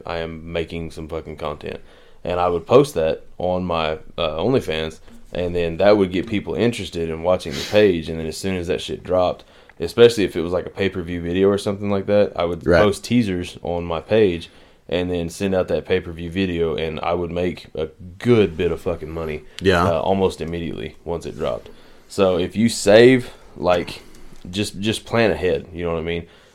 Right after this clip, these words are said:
Speaker 1: Plan ahead, like, "This is the kind of content I'm gonna make, this is how I'm gonna do it." Uh, plan it all out in your head,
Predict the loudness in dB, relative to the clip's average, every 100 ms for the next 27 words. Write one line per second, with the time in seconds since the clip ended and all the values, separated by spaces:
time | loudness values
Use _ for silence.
0 | _ 0 2 6 6 6 2 0 -2 -2
1 | -2 -6 -2 0 0 2 0 0 -2 -2
2 | -4 -4 -2 -2 -2 -4 -8 -8 -10 -12
3 | -10 -4 0 0 0 -4 -4 -4 -2 -2
4 | -2 -6 -20 -20 -8 -4 -4 -2 0 4
5 | 4 4 2 0 -4 0 0 0